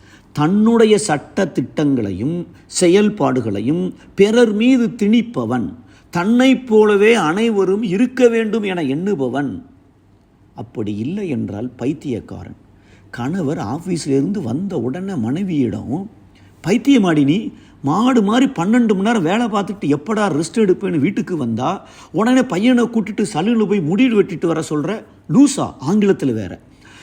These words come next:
நான் நினைக்கிற மாதிரி மற்றவர் நடக்கலை என்றால் அவர் பைத்தியம். மகரிஷி அவர்கள் குற்றவாளி பாவி என்று யாரும் இல்லை என சொல்லியிருப்பார்கள்.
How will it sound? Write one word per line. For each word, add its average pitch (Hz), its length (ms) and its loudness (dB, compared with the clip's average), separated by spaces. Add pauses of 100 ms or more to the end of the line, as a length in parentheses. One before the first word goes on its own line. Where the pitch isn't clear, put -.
(160)
நான் 170 400 0
நினைக்கிற 240 600 4
மாதிரி 247 420 2
மற்றவர் 160 580 0
நடக்கலை 160 600 -2
என்றால் 117 580 -4
அவர் 117 300 -8 (120)
பைத்தியம். - 480 -10 (460)
மகரிஷி 139 460 0
அவர்கள் 117 400 -2 (340)
குற்றவாளி 160 840 0
பாவி 143 560 -2
என்று 127 400 -2
யாரும் 143 480 -2
இல்லை 160 340 2
என 135 140 0
சொல்லியிருப்பார்கள். 98 840 -8